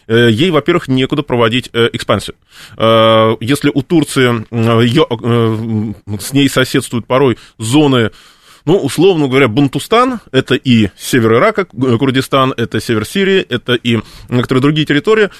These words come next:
где Турция может себе позволить вводить войска, когда захочет, то, конечно, Германия, э, такой возможности, э, лишена. Э, но есть Украина, и вот на этом поле как раз возможно,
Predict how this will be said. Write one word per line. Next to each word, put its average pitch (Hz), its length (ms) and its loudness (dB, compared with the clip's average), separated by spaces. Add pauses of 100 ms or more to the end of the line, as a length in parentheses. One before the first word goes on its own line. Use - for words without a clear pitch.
где 135 320 0
Турция 143 500 0
может 143 480 0
себе 139 240 0
позволить 139 480 0
вводить 208 280 -2
войска, 123 320 0
когда 123 220 -2
захочет, 120 460 -4
то, 127 80 -8
конечно, 147 320 -4
Германия, 135 500 -2 (200)
э, 123 140 0
такой 139 400 0
возможности, 120 760 -2
э, 117 100 0
лишена. 131 420 -2 (340)
Э, 117 140 2
но 156 320 4
есть 220 260 -2
Украина, 180 540 0
и 147 160 2
вот 147 240 -2
на 139 240 2
этом 139 300 -2
поле 185 360 0
как 147 280 -4
раз 131 300 0
возможно, 117 760 -2